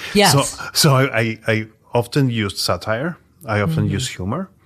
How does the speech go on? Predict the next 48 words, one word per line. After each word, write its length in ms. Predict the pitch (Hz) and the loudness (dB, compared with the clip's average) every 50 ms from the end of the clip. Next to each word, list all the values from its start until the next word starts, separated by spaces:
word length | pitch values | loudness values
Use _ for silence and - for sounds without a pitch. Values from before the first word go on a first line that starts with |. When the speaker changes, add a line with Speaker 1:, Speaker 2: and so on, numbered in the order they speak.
| _ - | _ -4
Speaker 1:
Mm-hmm. 580 | 156 165 156 131 151 147 147 143 139 139 139 | -2 -2 -2 -2 -4 -4 -4 -4 -6 -8 -2
Speaker 2:
But 140 | 135 139 135 | 0 2 2
I 100 | 131 135 | 4 4
also 360 | 135 143 160 147 - 151 139 127 | 4 2 2 2 2 2 2 2
wanted 320 | 117 120 120 117 113 107 | 2 2 2 0 0 -2
to 80 | - 110 | -4 -6
do 160 | 107 110 110 | -2 0 0
it 80 | 107 104 | 2 2
in 80 | 104 | 0
a 80 | 98 92 | -2 -2
constructive 560 | - 101 98 - - - 131 113 - - 87 | -2 -4 -4 -2 -2 -2 -2 -2 -2 -8 -10
way. 140 | 87 85 90 | -10 -8 -4
I 40 | 98 | -2
wanted 220 | 104 117 117 107 - | 0 0 0 -2 -2
to 60 | 110 | -2
do 140 | 117 113 104 | -2 -2 -2
critique 480 | - - 101 - - 120 113 - - | -2 -6 -6 -2 -2 -2 -2 -4 -4
not 280 | 113 113 117 120 110 110 | -2 0 2 2 2 2
by 100 | 113 98 | 0 0
simply 500 | - - 107 101 - 104 104 101 98 95 | 0 0 -2 -2 -2 -2 -2 0 0 -2
being 260 | 92 95 110 107 101 | -2 -2 0 0 0
a 60 | 95 92 | 0 0
negative, 640 | 95 98 98 98 92 - - 95 90 - - - _ _ _ - - - | 0 0 0 -2 -2 -4 -6 -8 -10 -12 -16 -20 _ _ _ -20 -12 -10
uh, 60 | 104 | -10
critic, 480 | - - - 107 95 - 82 80 - - - | -8 -4 -6 -6 -4 -4 -8 -10 -12 -14 -12
but, 180 | - 92 - - _ | -12 -12 -12 -12 _
but 160 | - 98 92 | -4 -2 0
by 120 | 98 98 98 | 0 0 -2
proposing 680 | - - 101 95 - 101 101 - - 107 98 98 98 | 0 -2 -6 -2 0 0 0 0 0 -2 -2 -2 -2
new 280 | 101 101 101 101 98 92 | -2 0 0 0 0 -2
paradigms 640 | - - 110 101 95 95 92 95 90 90 90 - - | -2 -2 0 0 0 0 0 -2 -4 -6 -6 -6 -4
or 60 | 101 | -4
new, 300 | 95 92 92 92 92 - - _ - | -2 -2 -2 -4 -4 -6 -10 _ -4
new 240 | 110 104 101 98 95 | -2 -2 0 0 -2
forms 320 | - 165 165 170 170 151 | 0 2 2 4 4 2
of 60 | 165 156 | 2 0
Speaker 1:
Mm-hmm. 60 | - 143 | 0 0
Speaker 2:
interaction, 520 | - 120 147 151 143 - - - 104 - | 0 2 2 2 2 2 0 0 0 2
Speaker 1:
Mm-hmm. 260 | 160 156 151 165 156 147 | 0 0 0 0 0 2
Speaker 2:
which 120 | 135 131 | 2 2
is 100 | 147 143 | 2 4
what 200 | 139 135 120 107 | 4 4 4 4
led 140 | 113 107 104 | 4 2 2
me 100 | 104 101 | 2 0
to 120 | 95 - 92 | 0 -2 -4
social 340 | - - 101 92 - 92 87 | -2 -2 -2 -2 -2 -4 -4
practice. 560 | - - 90 82 78 - - - - - - - - | -4 -6 -8 -8 -8 -12 -10 -8 -8 -8 -8 -8 -4
Speaker 1:
Mm-hmm. 320 | 160 165 151 165 160 160 | -4 -2 0 0 0 0